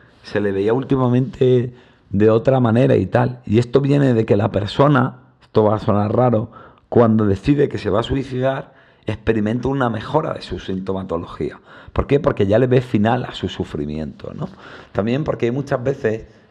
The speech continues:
que las personas, cuando, sobre todo cuando están muy deprimidas, tienen esa apatía, tienen esa anedonia, esa falta de hacer cosas, esa falta de energía,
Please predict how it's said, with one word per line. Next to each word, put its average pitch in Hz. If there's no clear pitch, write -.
que 101
las 95
personas, 123
cuando, 87
sobre 95
todo 113
cuando 127
están 117
muy 120
deprimidas, 120
tienen 120
esa 110
apatía, 110
tienen 104
esa 104
anedonia, 101
esa 101
falta 101
de 95
hacer 92
cosas, 120
esa -
falta -
de 110
energía, 104